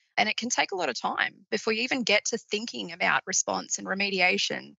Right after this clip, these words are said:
Having your key response teams and other stakeholders within the organisation both understanding what to do in an incident and what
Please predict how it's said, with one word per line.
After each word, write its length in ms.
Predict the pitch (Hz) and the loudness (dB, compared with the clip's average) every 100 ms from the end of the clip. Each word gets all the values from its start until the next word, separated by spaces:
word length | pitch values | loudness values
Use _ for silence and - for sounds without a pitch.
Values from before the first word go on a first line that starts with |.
| _ _ | _ _
Having 360 | - 233 262 269 | 2 4 2 -2
your 360 | 226 233 220 208 - | -4 -2 0 -2 -6
key 220 | - 214 | -6 -6
response 580 | 196 196 - 208 226 - | -2 -4 -2 -6 -4 -4
teams 440 | - 190 185 - | -4 -6 -6 -4
and 100 | 196 190 | -4 4
other 360 | 208 220 233 233 | 4 6 4 2
stakeholders 760 | - - 202 - 190 185 180 - | -2 -2 -2 -2 -4 -2 -6 -6
within 200 | 196 190 | -6 -8
the 120 | 185 | -8
organisation 840 | 185 190 180 175 190 202 - 180 175 | -6 -6 -4 2 2 2 -2 -4 2
both 300 | 190 196 - | 2 2 0
understanding 520 | 214 226 - - 220 202 | 0 2 4 2 2 0
what 160 | 180 | -4
to 100 | - | -4
do 260 | 170 175 311 - | -4 -2 -2 -6
in 120 | - 208 | -2 0
an 100 | 208 | 2
incident 560 | 220 - 262 339 349 - | 0 0 2 0 -2 0
and 200 | 202 196 | 0 2
what 180 | 202 | 2